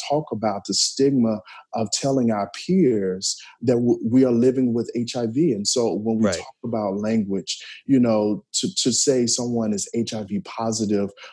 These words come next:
Speaker 1: opposed to living with H I V, it speaks to the whole person. It speaks to the totality of the person.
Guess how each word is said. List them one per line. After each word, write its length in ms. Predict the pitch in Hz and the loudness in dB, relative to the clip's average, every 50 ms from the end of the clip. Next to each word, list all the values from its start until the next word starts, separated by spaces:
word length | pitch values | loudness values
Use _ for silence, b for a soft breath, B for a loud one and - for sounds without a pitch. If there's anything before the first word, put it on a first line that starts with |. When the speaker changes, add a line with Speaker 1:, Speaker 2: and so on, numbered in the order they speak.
| B B | B B
Speaker 1:
opposed 600 | 110 110 - - 123 113 113 113 107 - - - | -6 -4 0 2 4 4 4 4 0 0 -2 -2
to 60 | - | -2
living 420 | 107 101 104 110 117 117 117 110 107 | 0 0 2 2 2 2 2 2 2
with 180 | 107 104 101 - - | 0 -2 -4 -4 -6
H 220 | 110 104 - - | -6 -6 -6 -6
I 140 | 104 98 101 | -6 -6 -4
V, 440 | 98 104 151 202 180 123 107 101 - B B B B | -2 2 4 4 4 4 2 0 -4 B B B B
it 100 | B 127 | B -2
speaks 480 | - - - - 139 135 110 - - - | -2 -2 -2 0 0 0 0 0 -2 -2
to 80 | - 120 | -2 0
the 120 | 110 107 | -2 -2
whole 340 | 101 - - 127 131 131 123 | -4 -4 0 2 4 4 2
person. 520 | 127 - - 98 101 95 - 110 101 98 - | 0 -4 -8 -6 -4 -4 -2 -2 -4 -4 -4
It 100 | 104 104 | -6 -6
speaks 420 | - - - 120 113 - - - - | -6 -4 -2 -2 -2 -2 -2 -6 -4
to 160 | - - 107 | -2 -2 -2
the 140 | 101 107 98 | 0 -2 -4
totality 840 | - - 110 104 - - - 123 123 127 123 117 - - 110 - | -4 -4 -6 -6 -6 -6 -6 -4 -2 -2 -2 -2 -2 -2 -2 -2
of 160 | 101 101 95 | -2 -2 -2
the 80 | 92 92 | -4 -4
person. 440 | - - - 98 92 - - 92 | -4 -4 -6 -4 -4 -4 -6 -8